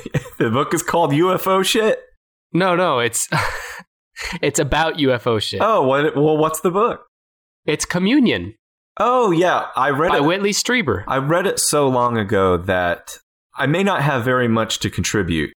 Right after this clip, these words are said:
Speaker 1: I'll let you tell about it, and then I will reveal how old I was when I read it.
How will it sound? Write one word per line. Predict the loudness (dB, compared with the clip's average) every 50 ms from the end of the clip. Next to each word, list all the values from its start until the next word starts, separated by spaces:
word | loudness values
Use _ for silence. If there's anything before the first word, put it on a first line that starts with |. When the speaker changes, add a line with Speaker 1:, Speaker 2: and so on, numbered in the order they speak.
| _ -4
Speaker 1:
I'll | -2 0 0 0
let | 0 0 0 -2 -4 -6 _ _ _ _ -8
you | -4 -2 0 0
tell | 0 0 0 0 2 2 2
about | 2 2 2 2
it, | 0 0
and | 0 -2 0
then | 0 0
I | 0 0 0
will | 0 0 0
reveal | 0 0 0 0 0 0 0 0
how | 0 0 0 0
old | 2 2 0 2 0 -2 -4 -2 -2
I | -2 0
was | 2 2 2 0 0 0
when | -2 0
I | 0
read | 0 0 -2 -4
it. | -4 -8